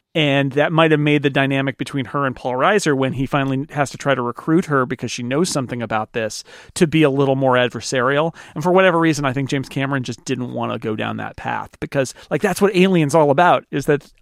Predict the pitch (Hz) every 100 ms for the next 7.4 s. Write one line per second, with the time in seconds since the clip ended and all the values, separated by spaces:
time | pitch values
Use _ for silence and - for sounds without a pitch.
0 | - 190 214 180 165 202 196 165 160 -
1 | 185 190 147 131 - 175 139 110 - _
2 | _ _ _ _ - 135 127 120 110 _
3 | _ - 135 117 - 156 131 151 170 180
4 | 175 151 139 117 107 110 - - 123 -
5 | 120 - 151 123 120 113 113 113 110 -
6 | - 143 185 151 180 131 123 139 143 127
7 | 120 101 - -